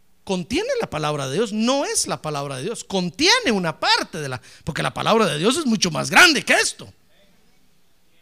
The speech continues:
Pero si Dios le habla con esta Biblia, Dios le va a hablar con cualquier Biblia, ¿no cree usted? Hasta con una Biblia electrónica. Ah, pero hay creyentes que a-,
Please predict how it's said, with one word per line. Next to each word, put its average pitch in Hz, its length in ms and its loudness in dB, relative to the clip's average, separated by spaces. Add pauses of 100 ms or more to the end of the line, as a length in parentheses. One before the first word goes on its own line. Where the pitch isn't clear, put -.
(560)
Pero 160 140 -8
si 160 180 -4
Dios 320 240 -2
le 370 80 -2
habla 359 260 2
con 202 120 -2
esta 311 280 -2
Biblia, 440 400 2
Dios 208 200 2
le 208 80 2
va 202 80 6
a 208 40 6
hablar 214 200 4
con 254 160 -4
cualquier 165 340 -2
Biblia, 285 320 8
¿no 185 100 0
cree 247 140 4
usted? 359 300 4 (600)
Hasta 208 240 2
con 196 140 -2
una 233 140 4
Biblia 220 260 2
electrónica. 233 720 4 (1800)
Ah, 180 380 -2
pero 160 160 -10
hay 185 120 -4
creyentes 202 600 -8
que 151 140 -10 (120)
a-, 113 220 -14